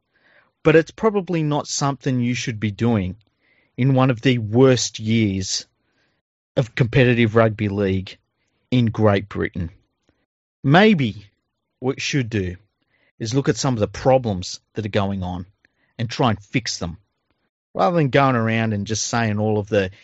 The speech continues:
you know, all the, the nice things people like to hear. You know, I, I, I don't want to hear nice things about the game while it's dying slowly in Great Britain. I just want people that'll do the job and fix it.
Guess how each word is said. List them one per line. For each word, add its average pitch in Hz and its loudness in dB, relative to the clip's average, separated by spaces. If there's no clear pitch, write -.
you 185 -8
know, 220 2
all 202 6
the, 131 6
the 131 2
nice 113 0
things 110 -2
people 110 0
like 104 2
to 98 -10
hear. 98 -4
You - -10
know, 120 0
I, 156 4
I, 139 4
I 143 2
don't 175 2
want 160 0
to - -12
hear 120 -4
nice 107 -4
things 110 -6
about 110 0
the 113 -8
game 107 -2
while 120 2
it's 110 -6
dying 107 0
slowly 92 -2
in 113 2
Great 98 2
Britain. 95 -6
I 143 4
just 123 -2
want 175 0
people 147 -2
that'll 110 0
do 113 0
the 110 -2
job 95 0
and 123 -2
fix - -4
it. 90 -2